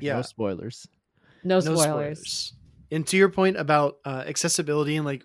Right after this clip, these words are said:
Speaker 1: rushing through the game in order to get resources, I know a lot of Pokemon Go players will say the same thing. Uh, a lot of our stuff is kind of bottlenecked by events.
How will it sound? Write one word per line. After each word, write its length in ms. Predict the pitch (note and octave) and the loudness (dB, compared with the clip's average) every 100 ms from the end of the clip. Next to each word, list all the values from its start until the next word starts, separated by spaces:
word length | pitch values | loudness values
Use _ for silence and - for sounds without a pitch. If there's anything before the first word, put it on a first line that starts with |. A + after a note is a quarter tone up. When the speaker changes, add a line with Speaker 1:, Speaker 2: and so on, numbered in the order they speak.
| _ | _
Speaker 1:
rushing 400 | C3+ C3+ D3 D#3+ | -8 -4 -2 -4
through 140 | D3+ D3+ | -4 -6
the 100 | C#3 | -4
game 220 | C#3 C#3 | -4 -2
in 80 | C3+ | -2
order 160 | C3 | -4
to 120 | C3 | -6
get 160 | C3+ B2+ | -8 -6
resources, 520 | C#3 C3+ C#3+ C3+ C3+ - | -4 -4 -2 -2 -4 -2
I 80 | |
know 120 | F3 G#3+ | 0 2
a 20 | |
lot 160 | G#3+ | 2
of 80 | G3+ | 0
Pokemon 360 | G3 F3+ F3+ D3+ | -2 0 0 2
Go 120 | D3 | 0
players 320 | C#3 C#3+ D3 | 0 -2 -2
will 80 | C3+ | -4
say 160 | - C3+ | -4 -4
the 80 | |
same 260 | B2+ - B2+ | -4 -6 -6
thing. 260 | A#2+ E3 G#3+ - - - _ | -6 -8 -8 -12 -20 -20 _
Uh, 140 | C3+ C3+ | 0 2
a 80 | |
lot 160 | D3 D#3 | 4 4
of 100 | D#3+ | 6
our 120 | D#3 | 2
stuff 280 | - D#3 D3 - | 0 -2 -2 -4
is 380 | C#3 C#3 C3+ - | -2 0 -2 -4
kind 220 | - D3 | -4 -4
of 60 | B2+ | -2
bottlenecked 560 | C3 C#3 D3+ C#3+ - | -2 -2 -2 -4 -6
by 260 | C3+ B2+ A#2+ | -6 -6 -8
events. 520 | A#2+ A2+ C3+ G3+ - | -10 -8 -8 -4 -4